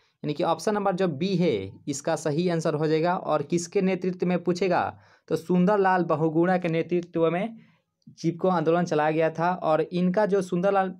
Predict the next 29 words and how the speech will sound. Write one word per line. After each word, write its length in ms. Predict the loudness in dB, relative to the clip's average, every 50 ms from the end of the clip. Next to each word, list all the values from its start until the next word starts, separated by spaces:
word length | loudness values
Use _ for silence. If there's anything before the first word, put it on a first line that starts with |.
| _ _ -6
बहुगुणा 480 | -4 0 0 0 0 0 0 2 2
का 80 | 2 2
जो 120 | 0 0
मृत्यु 340 | 0 0 0 0 0 0 0 0
हुआ 180 | 2 2 0 2
था 160 | 2 0 -2 -2 -6 -12 -20 _ _ _
हाल 220 | -2 0 2 2 4
ही 160 | 4 4 4 4
में 220 | 4 2 2 0
दो 100 | 0 -2
हज़ार 200 | 0 2 0 0 0
इक्कीस 420 | 0 -2 -2 -2 -2 -6 -4 -2
में 80 | 0 0
ही 180 | 2 2 0 0
इनका 260 | -2 -2 0 0 0 2
मृत्यु 400 | 2 0 0 -2 0 0 0 0 -2 -4 -14 _ _ _
हुआ 200 | -4 -2 0 0
है, 200 | 0 0 0 0 -2 -4 -6 -12 _ _ _ _ _ _ _ _ _ _ -2
याद 200 | 0 0 0 0
रखिएगा, 440 | -2 -2 -2 0 0 0 -2 -2 -6 -12 _ _ _ _ _ _ _ _ _ _ _ _ _
सुंदरलाल 480 | -6 -6 -4 0 0 2 4 4 2 2
बहुगुणा 560 | 2 2 4 4 2 2 2 0 2 2 0 0
के 180 | 2 0 2 2
नेतृत्व 460 | 2 0 0 0 -2 0 0 -2 0
में 240 | 0 0 -2 -4 -6 -12 -20 _ _ _
चिपको 300 | -4 -4 -2 0 -2 -2
आंदोलन 440 | -2 -2 -2 -2 0 0 0 -2 -2
हुआ 240 | -4 -4 -2 -2 -2
था। 380 | -2 -2 -2 -2 -4 -6 -10